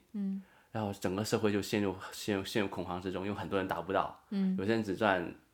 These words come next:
Speaker 2: 两万、
Speaker 1: 嗯。
Speaker 2: 三万这样子。
Speaker 1: 嗯。
Speaker 2: 对，然后大家很，很不开心，整个社会就开始暴动，变得很颓废。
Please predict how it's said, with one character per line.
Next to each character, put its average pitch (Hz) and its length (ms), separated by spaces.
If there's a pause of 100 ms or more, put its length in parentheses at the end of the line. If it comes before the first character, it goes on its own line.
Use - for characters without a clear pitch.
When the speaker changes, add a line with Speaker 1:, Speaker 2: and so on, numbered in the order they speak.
(320)
Speaker 2:
两 95 220
万、 104 380
Speaker 1:
嗯。 190 80
Speaker 2:
三 107 180
万 95 260
这 104 60
样 92 160
子。 - 160 (140)
Speaker 1:
嗯。 185 280 (360)
Speaker 2:
对， 87 220
然 92 120
后 98 100
大 107 140
家 104 100
很， 85 240 (160)
很 92 200
不 - 80
开 98 120
心， 98 160
整 90 120
个 92 40
社 110 120
会 101 80
就 104 80
开 101 100
始 90 60
暴 95 200
动， 87 200
变 95 160
得 - 60
很 90 80
颓 87 200
废。 - 280